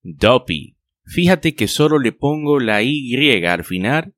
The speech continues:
y esto cambia la palabra a un adjetivo que significa atontado o aletargado. Ejemplo, "I'm feeling a bit dopey today. I didn't sleep well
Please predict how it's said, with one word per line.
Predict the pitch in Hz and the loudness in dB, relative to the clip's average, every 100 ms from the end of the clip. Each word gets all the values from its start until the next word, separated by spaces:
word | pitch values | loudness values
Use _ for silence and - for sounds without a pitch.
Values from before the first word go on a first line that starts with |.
| _ | _
y | 95 110 | -4 -2
esto | 131 120 95 | 0 -2 -4
cambia | - 139 160 156 | -2 0 0 0
la | 127 110 | 0 -2
palabra | 92 104 127 120 | -2 0 0 2
a | 107 | 0
un | 120 | 0
adjetivo | 120 113 113 90 170 165 92 80 _ _ _ | -2 -4 -10 -6 -4 -2 -2 -4 _ _ _
que | - 104 | -4 -2
significa | 104 101 95 143 135 147 143 _ | -2 -4 -2 -2 0 -2 -2 _
atontado | _ 95 - 87 - - 160 170 170 175 _ _ _ | _ -4 0 -2 -2 0 0 0 -2 -6 _ _ _
o | 107 131 147 160 _ | 0 0 -2 -6 _
aletargado. | 101 95 92 87 80 90 78 64 _ _ _ | -4 -4 -4 -4 -2 -2 -2 -6 _ _ _
Ejemplo, | - 101 123 104 80 65 _ _ _ _ | -6 -2 -2 -2 -8 -10 _ _ _ _
"I'm | 110 113 | -4 -4
feeling | 101 208 233 226 | -4 -4 0 2
a | 185 | 0
bit | 120 139 - | 0 -2 2
dopey | 113 123 123 | 2 2 0
today. | - 92 57 55 52 _ _ _ | -4 -6 -6 -8 -12 _ _ _
I | - | -8
didn't | 104 113 135 143 | -4 0 0 0
sleep | 120 - 107 107 107 - - _ | -4 -8 -4 0 0 0 -12 _
well | - 82 95 104 65 67 | -16 0 2 2 0 -4